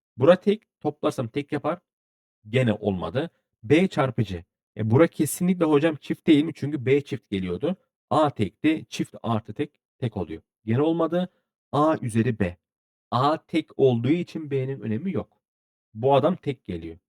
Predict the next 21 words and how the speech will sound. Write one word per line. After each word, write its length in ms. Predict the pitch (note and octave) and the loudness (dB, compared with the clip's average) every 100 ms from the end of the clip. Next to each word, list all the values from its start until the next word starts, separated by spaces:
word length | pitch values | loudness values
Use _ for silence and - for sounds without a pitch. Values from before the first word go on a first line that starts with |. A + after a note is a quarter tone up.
| - | -10
E, 120 | G#2 | -8
C 240 | G2 B2 B2 | 0 2 2
zaten 340 | B2+ B2+ G#2+ | 2 0 -2
tekti. 480 | - F#2+ - C#3+ D#3+ _ _ _ _ | -8 -16 -8 -6 -6 _ _ _ _
Sonuçta 400 | - C3 A#2+ A2 | -4 -2 -2 -4
gelecek 340 | G2+ G2 F2+ | -2 -4 -4
hocam. 260 | G2 A#2+ E3 _ _ _ | -4 -4 -6 _ _ _
Çift 240 | - - - | -10 -10 -6
gelmiş 320 | F2+ F2 F2+ | -6 -6 -10
olacak. 400 | F2+ F#2+ D#3+ - _ _ | -10 -4 -4 -6 _ _
Hadi 280 | - D3 D3 | -4 -2 0
bir 80 | C#3 | 0
de 120 | C3+ - | -2 -2
E'ye 280 | B2+ A#2 | -2 -2
bakalım. 340 | G#2 F#2+ F2 G2 | -2 -8 -10 -4
Gel 180 | A2 C3+ | -4 -4
seni 240 | - G#2 | -2 0
kırmayacağım. 520 | - G2 F#2 F2+ E3 - _ _ _ | 0 -4 -4 -4 -6 -8 _ _ _
B 280 | G#2+ C3+ D#3+ | 4 6 6
zaten 360 | C#3 F#3+ D#3+ A#2 | 4 2 2 -4
çiftti. 460 | - G#2+ - G#2+ | -4 -6 -4 -8